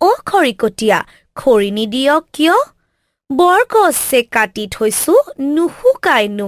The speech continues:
কিয়? অ বৰগছ, অ বৰগছ, নুশুকাৱ কিয়? মেঘে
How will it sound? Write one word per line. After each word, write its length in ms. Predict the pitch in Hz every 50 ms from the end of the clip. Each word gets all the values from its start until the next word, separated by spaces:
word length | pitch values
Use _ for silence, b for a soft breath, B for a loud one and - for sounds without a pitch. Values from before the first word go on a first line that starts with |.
| 190 - _
কিয়? 260 | - 208 196 185 - - - _ _ _ _ _ _ _ _ _ _ -
অ 120 | 269 262 285 359 415
বৰগছ, 680 | 427 415 381 370 294 247 226 - 226 208 190 - 190 - - - -
অ 140 | 226 247 254 311 392 415 -
বৰগছ, 560 | 415 370 302 233 220 208 - 214 175 127 - - - b b b b b b b
নুশুকাৱ 840 | 247 269 302 320 294 - - - 453 480 - - 330 285 233 214 202 190 190 190 _ _
কিয়? 260 | - 226 220 240 294 440 571 - _ _ _ _ _ _ _ _ -
মেঘে 520 | - 262 294 320 330 311 247 - 339 392